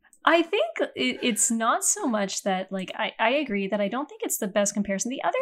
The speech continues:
thing, too, is as much as the characters in Sunny are terrible people, they're also very motivated people.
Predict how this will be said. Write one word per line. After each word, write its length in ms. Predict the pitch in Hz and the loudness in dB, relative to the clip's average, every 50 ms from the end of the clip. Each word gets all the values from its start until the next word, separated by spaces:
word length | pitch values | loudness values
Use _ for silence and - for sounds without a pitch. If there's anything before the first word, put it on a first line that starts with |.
| 539 - | 0 0
thing, 160 | 285 233 220 | 0 0 0
too, 300 | 214 - 254 247 233 - | 0 -2 -2 -2 -2 -2
is 340 | - 202 202 196 190 - - - | -2 -2 0 0 0 0 -2 -2
as 180 | - 208 202 190 | -2 -2 -2 0
much 220 | 208 220 254 - | -2 -2 -2 -2
as 140 | - 269 - | -2 -4 -2
the 100 | - 208 | -4 -6
characters 480 | - - 202 185 180 - - 180 175 180 | -6 -6 -8 -8 -8 -10 -10 -10 -8 -8
in 120 | 175 170 | -6 -2
Sunny 340 | 160 - 180 175 170 170 - | -2 -2 -2 -4 -6 -8 -10
are 100 | 175 170 160 - | -12 -12 -10 -10
terrible 340 | - - 185 180 165 165 | -8 -8 -8 -8 -8 -10
people, 360 | 165 - 190 185 - 185 180 - - - - - | -10 -8 -8 -8 -6 -8 -10 -12 -14 -16 -10 -8
they're 140 | - - | -6 -4
also 220 | - 254 - - 453 480 - 587 571 554 | -2 0 0 0 0 0 0 -2 0 2
very 120 | 440 277 208 | 4 4 4
motivated 560 | 196 202 190 196 - - - 151 - - - | 4 2 0 -2 -4 -4 -6 -8 -8 -6 -6
people. 420 | - - - - - - - - | -6 -4 0 0 0 0 0 -4